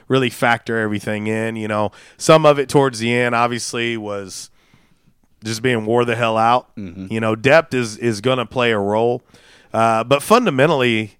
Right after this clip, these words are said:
Speaker 1: tackling hasn't been good all year long. I mean, it, it really hasn't been good all year long. Uh, there's, there's been some, some bright spots at times,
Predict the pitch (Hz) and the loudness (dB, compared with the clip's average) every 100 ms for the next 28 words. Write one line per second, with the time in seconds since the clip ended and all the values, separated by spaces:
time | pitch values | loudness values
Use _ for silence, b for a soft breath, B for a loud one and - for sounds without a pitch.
0 | _ _ - 160 165 143 117 131 127 117 | _ _ 2 2 2 -2 -2 -2 -2 -4
1 | 120 113 120 117 113 104 98 87 113 104 | -4 0 2 4 4 0 -4 -4 -4 -4
2 | - _ _ _ _ _ _ _ _ _ | -10 _ _ _ _ _ _ _ _ _
3 | 110 127 123 127 143 147 143 143 156 123 | -4 0 0 -2 -2 0 2 4 4 2
4 | 139 123 113 117 110 117 110 104 101 90 | 0 0 -4 -6 0 0 2 0 -2 -4
5 | 98 104 - _ b b b b - 101 | -4 -4 -6 _ b b b b -4 0
6 | 101 101 127 156 113 123 147 139 135 156 | 0 2 2 2 0 4 4 4 2 0
7 | 147 - 135 123 110 101 95 _ _ _ | 0 0 0 0 -4 -8 -12 _ _ _
8 | _ _ _ _ _ _ _ _ _ - | _ _ _ _ _ _ _ _ _ -4
9 | 147 127 120 131 156 - 120 117 - 113 | -2 2 4 2 0 0 0 0 -2 -4
10 | - 110 101 117 - - | -4 -4 -4 -8 -14 -18